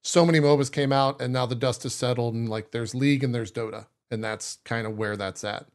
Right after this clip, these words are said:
Is it the same for B Rs where it's, like, Apex,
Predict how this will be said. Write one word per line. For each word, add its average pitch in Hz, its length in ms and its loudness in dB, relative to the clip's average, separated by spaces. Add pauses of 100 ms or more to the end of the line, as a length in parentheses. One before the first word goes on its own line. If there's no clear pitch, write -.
(320)
Is 110 140 -6
it 113 140 -6
the 120 80 -10
same 127 320 -2
for 120 580 -2 (480)
B 139 120 4
Rs 131 320 4
where 117 120 -2
it's, 110 160 -8
like, 104 260 -4 (300)
Apex, - 760 -4